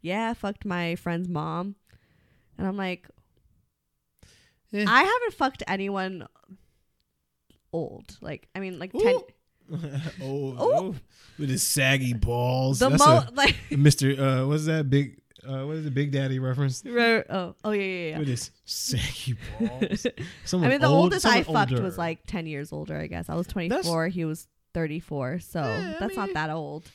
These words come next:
Speaker 2: that's,
Speaker 1: <laughs>
Speaker 2: that's kinda, like, the sweet range, like, between, like, twenty-five and thirty-five, honestly. Nobody's gonna, like, feel weird in any room. Like, if y'all between twenty-five and thirty-five, for some reason, that's, like, the grace period.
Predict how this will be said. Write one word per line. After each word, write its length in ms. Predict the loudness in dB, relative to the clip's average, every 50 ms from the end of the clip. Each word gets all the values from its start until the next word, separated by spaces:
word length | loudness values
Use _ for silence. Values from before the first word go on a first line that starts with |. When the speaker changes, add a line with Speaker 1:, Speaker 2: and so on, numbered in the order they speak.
| _ _ _ -14 -4
Speaker 2:
that's, 280 | -2 0 0 2 0 0
Speaker 1:
<laughs> 80 | -2
Speaker 2:
that's 220 | -2 -2 -4 -4 -4
kinda, 220 | -4 -6 -4 -4
like, 160 | -4 -4 -4 -4
the 80 | -6
sweet 280 | -6 -4 -4 -4 -6 -4
range, 320 | -4 -6 -4 -4 -6 -6
like, 140 | -6 -6 -8
between, 340 | -8 -10 -10 -10 -10 -8 -8
like, 220 | -8 -8 -8 -8
twenty-five 520 | -8 -10 -10 -10 -8 -8 -8 -8 -8 -10 -10
and 100 | -12 -12
thirty-five, 600 | -12 -12 -12 -12 -12 -12 -10 -10 -10 -10 -12 -12 -14 -14 -12
honestly. 520 | -12 -10 -10 -12 -10 -10 -10 -8 -10 -10 -12 _ _ _ _ _ _ _ -8
Nobody's 480 | -4 -4 -2 -2 -2 -2 -2 -4 -4
gonna, 200 | -6 -6 -6 -6
like, 320 | -6 -6 -6 -6 -8 -10 -14
feel 260 | -12 -8 -8 -6 -6
weird 640 | -6 -6 -6 -6 -6 -6 -6 -6 -8 -10 -10 -10 -10
in 120 | -10 -10 -10
any 200 | -8 -8 -8 -10
room. 380 | -10 -10 -10 -10 -10 -10 -12
Like, 200 | -12 -12 -14 -14 -16 -14
if 160 | -14 -8 -6
y'all 160 | -6 -6 -6
between 360 | -6 -8 -8 -8 -8 -6 -6
twenty-five 380 | -8 -8 -10 -10 -8 -10 -10 -10
and 80 | -12 -14
thirty-five, 460 | -14 -12 -12 -10 -10 -8 -10 -10 -8
for 80 | -10 -10
some 220 | -10 -10 -10 -10
reason, 240 | -10 -10 -10 -12 -12
that's, 180 | -12 -14 -14
like, 160 | -16 -18 -20 _
the 80 | -20
grace 320 | -20 _ -20 -20 -20 -20 -20
period. 380 | _ -20 -20 -20 -20 -20 -20